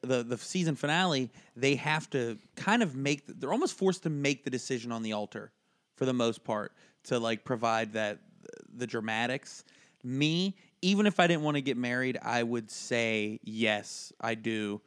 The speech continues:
and then handle it later with, like, an annulment or a divorce because I would be, I, I would, I,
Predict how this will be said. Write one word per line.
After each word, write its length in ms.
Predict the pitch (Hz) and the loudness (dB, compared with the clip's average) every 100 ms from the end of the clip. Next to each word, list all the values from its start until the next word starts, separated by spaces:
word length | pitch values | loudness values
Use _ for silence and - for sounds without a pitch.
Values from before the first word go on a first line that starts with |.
| _ _ _ _ - | _ _ _ _ -8
and 280 | 127 120 117 | -4 -2 0
then 440 | 120 117 113 110 107 _ | 2 2 2 -2 -8 _
handle 440 | - 131 127 120 | -2 2 4 2
it 100 | 113 | 0
later 360 | 113 113 107 110 | 0 0 0 -2
with, 180 | 104 - | -4 -6
like, 160 | 107 113 | -6 -4
an 80 | |
annulment 540 | 110 107 104 107 107 104 | -6 -4 -4 -2 -2 -4
or 100 | 104 | -6
a 80 | 104 | -6
divorce 540 | 101 107 107 104 - - - - | -8 -6 -6 -8 -14 -20 -20 -6
because 300 | 120 127 110 | -6 -4 -2
I 100 | 113 | 0
would 220 | 117 113 | 0 -4
be, 420 | 107 113 110 107 - _ _ _ _ 104 | -4 -4 -2 -6 -8 _ _ _ _ -4
I, 100 | 120 | -2
I 140 | 123 | 0
would, 200 | 123 113 - _ _ - | -2 -4 -10 _ _ -4
I, 160 | 127 | -2